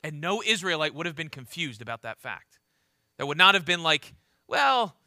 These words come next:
you know, if you, if you're, uh, up on your atonement theory, you'll know that there are a variety of different, uh, uh, atonement theories. No Israelite would have been tossing around different atonement theories, wondering whether or not the goats were meant to be substitutes. It's, it's, it's embedded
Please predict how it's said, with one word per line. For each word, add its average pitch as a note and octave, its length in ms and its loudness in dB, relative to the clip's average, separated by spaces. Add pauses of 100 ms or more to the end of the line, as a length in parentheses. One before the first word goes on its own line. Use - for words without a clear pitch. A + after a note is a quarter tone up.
(160)
you D#3 60 -12
know, D#3 220 2
if D3+ 320 0
you, E3 100 2
if D#3+ 140 -6
you're, E3 340 2 (640)
uh, B2+ 460 -2 (220)
up G3 220 4
on F3+ 160 -2
your F3 160 0
atonement F#3 640 0
theory, F3 260 0
you'll F3+ 140 0
know F3 160 2
that F3 100 0
there E3+ 140 4
are F3 60 6
a D#3 40 2
variety D#3+ 420 2
of D3 80 -6
different, F3 300 -2
uh, D#3 260 -4
uh, D3 140 -4
atonement F3+ 420 -8
theories. D3 280 -4 (240)
No A#3 280 4
Israelite A3 520 4
would G#3 100 2
have G3 60 -2
been F#3+ 160 2
tossing A3+ 480 0
around G#3 260 6
different G3 240 -2
atonement G3+ 400 -2
theories, F3+ 320 0 (460)
wondering G3+ 680 4
whether A3 260 8
or G#3 60 6
not G3 360 6 (340)
the F#3 120 2
goats A3+ 420 6
were G3 140 4
meant A3 240 4
to G#3 80 -6
be F#3+ 120 -6
substitutes. F#3 920 0
It's, F#3 160 -10
it's, F#3+ 180 -4
it's F#3 180 -4
embedded G#3 640 2